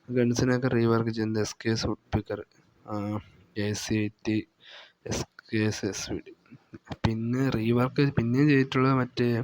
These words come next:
ഒരു മി-, വി എസ് സ്നൈപ്പറും മറ്റേ ഒരു ചാർജറായ പ്ലാസ്മയാണെന്ന് തോന്നുന്നു, പ്ലാസ്മ ഗണ്ണാണെന്ന് തോന്നുന്നു. ഓക്കെ, അതിനെ റീവർക്ക് ചെയ്തിട്ടുണ്ട്.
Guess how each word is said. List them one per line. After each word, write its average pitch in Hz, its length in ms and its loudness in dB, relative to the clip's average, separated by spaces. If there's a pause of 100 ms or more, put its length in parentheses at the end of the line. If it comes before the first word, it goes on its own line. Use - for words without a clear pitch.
(400)
ഒരു 120 160 0
മി-, 113 220 -2 (300)
വി 110 120 -8 (100)
എസ് 120 160 -4
സ്നൈപ്പറും 120 520 -10 (120)
മറ്റേ 104 340 -18 (160)
ഒരു 107 160 -16 (140)
ചാർജറായ 107 800 -2 (560)
പ്ലാസ്മയാണെന്ന് 101 640 -2
തോന്നുന്നു, 87 300 -12 (880)
പ്ലാസ്മ 95 400 -4
ഗണ്ണാണെന്ന് 90 440 -8
തോന്നുന്നു. - 360 -16
ഓക്കെ, - 180 -20 (420)
അതിനെ 104 300 2
റീവർക്ക് 101 500 0
ചെയ്തിട്ടുണ്ട്. 87 440 -4